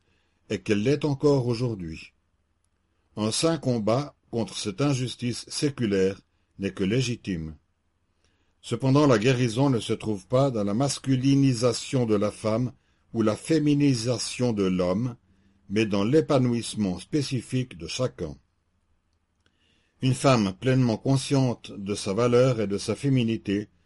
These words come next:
sera, à mon avis, infiniment plus heureuse que celle qui lutte sans répit pour un conformisme avec le sexe masculin. Si un homme cherchait à être honoré par les femmes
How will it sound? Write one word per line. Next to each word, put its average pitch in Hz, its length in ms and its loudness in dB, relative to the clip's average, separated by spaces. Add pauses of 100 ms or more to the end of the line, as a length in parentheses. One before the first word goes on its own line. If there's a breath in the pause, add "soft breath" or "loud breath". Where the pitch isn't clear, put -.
(180)
sera, 110 560 -4
à 90 80 -8
mon 92 160 -2
avis, 107 360 -2 (580)
infiniment 131 500 2
plus 156 240 -2
heureuse 98 560 -2
que 113 120 -4
celle 131 280 0
qui 117 140 -4
lutte 113 300 -2
sans 151 240 -2
répit 107 420 -2 (520)
pour 113 180 0
un 110 60 -2
conformisme 120 880 -2
avec 95 240 -4
le 95 100 -8
sexe - 340 -8
masculin. 92 540 -8 (1400)
Si - 180 -8
un 113 160 0
homme 120 320 4
cherchait 107 440 -6
à 107 80 2
être 107 220 -2
honoré 123 380 2
par 101 200 -4
les 98 160 -2
femmes 123 340 -4